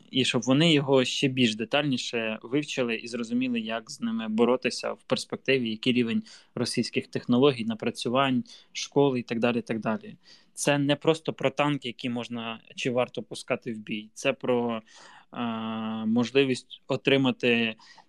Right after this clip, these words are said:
серійний зразок російської найновішої, е, бронетанкової техніки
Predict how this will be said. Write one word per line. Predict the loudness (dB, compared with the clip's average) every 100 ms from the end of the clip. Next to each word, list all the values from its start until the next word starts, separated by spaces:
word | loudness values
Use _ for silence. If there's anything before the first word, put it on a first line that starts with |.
| _
серійний | -2 2 4 4 0 0
зразок | 0 0 0 0
російської | -6 -4 -6 -4 -4 -4 _ _ _ _ _ _ _ _ 0
найновішої, | 2 2 0 0 0 0 -2 -6 -10 -10
е, | -8 -6 -6 -6 -8 -10 -2
бронетанкової | 0 4 4 4 4 2 2 -2 -2
техніки | 0 -2 0 -4 -2 -6